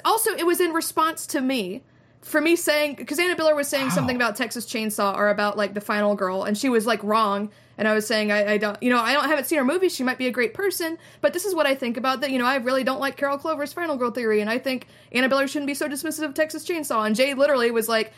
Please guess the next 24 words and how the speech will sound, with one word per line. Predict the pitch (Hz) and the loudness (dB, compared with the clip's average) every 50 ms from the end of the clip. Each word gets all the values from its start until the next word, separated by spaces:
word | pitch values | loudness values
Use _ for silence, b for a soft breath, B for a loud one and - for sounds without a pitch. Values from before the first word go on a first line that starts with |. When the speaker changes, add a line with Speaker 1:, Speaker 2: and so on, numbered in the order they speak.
| b b | b b
Speaker 1:
"Yeah, | b 262 277 277 269 277 | b 2 2 4 2 0
Anna | - 269 277 262 | 0 0 0 0
Biller | 214 240 240 233 226 | 0 0 0 -2 -2
kinda | 233 233 214 208 202 | -2 -2 -2 -2 -4
sucks." | 208 - 208 175 165 - - - - - _ b b b b b b b | -2 -2 -4 -4 -4 -8 -12 -14 -14 -16 _ b b b b b b b
Three | 285 330 349 | 2 2 4
months | 339 330 311 - - | 4 2 2 0 0
later, | 247 220 208 196 202 208 | 0 0 2 2 0 0
she | 208 - 214 | -2 -4 -6
po-, | 240 220 214 - 214 - - | -4 -4 -6 -4 -6 -6 -2
I | - 262 | 0 2
was | 285 277 | 2 2
just | 302 269 - | 0 -2 0
like, | 302 247 - - b b b b | 0 0 -2 -4 b b b b
"You | b 254 311 | b 4 4
need | 480 571 | 4 4
to | 453 | 4
go, | 247 - 277 - - | 4 2 2 2 2
like, | 269 262 - - b b b b b b b b _ _ _ _ _ | -2 -2 -2 -4 b b b b b b b b _ _ _ _ _
how | - - 349 494 539 | -2 0 2 2 2
dare | 247 - 233 226 - 359 | 2 2 2 4 4 4
you | 311 262 247 247 247 220 | 2 2 2 0 0 0
be | 214 240 247 | 0 0 -2
so | - - 240 254 285 294 294 285 269 247 - | 0 2 2 4 4 4 2 0 -2 -4 -10